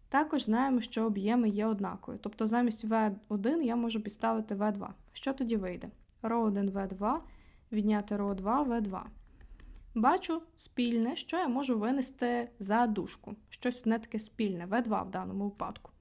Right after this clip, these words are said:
В два виношу за дужку, і в мене буде ро один відняти ро два. І тепер до цієї формули можу все підставити.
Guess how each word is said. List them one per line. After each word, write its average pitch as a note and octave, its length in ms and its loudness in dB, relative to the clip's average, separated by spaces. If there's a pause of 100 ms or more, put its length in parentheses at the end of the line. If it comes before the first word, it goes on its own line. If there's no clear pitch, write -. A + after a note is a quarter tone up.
(560)
В C4 200 2
два C#4 180 4
виношу B3+ 460 2
за A#3 160 4
дужку, G#3 380 -2
і - 20 2
в C4 40 2
мене A3+ 220 2
буде G3 280 0
ро G3 120 2
один G#3 320 0
відняти A#3 540 -2 (220)
ро G#3 220 0
два. F3+ 260 -4 (560)
І E4+ 80 -2
тепер C#4 380 2
до B3 180 4
цієї A3 360 0
формули G3+ 600 -2 (400)
можу C4 380 2
все A#3+ 240 -4
підставити. G#3 600 -8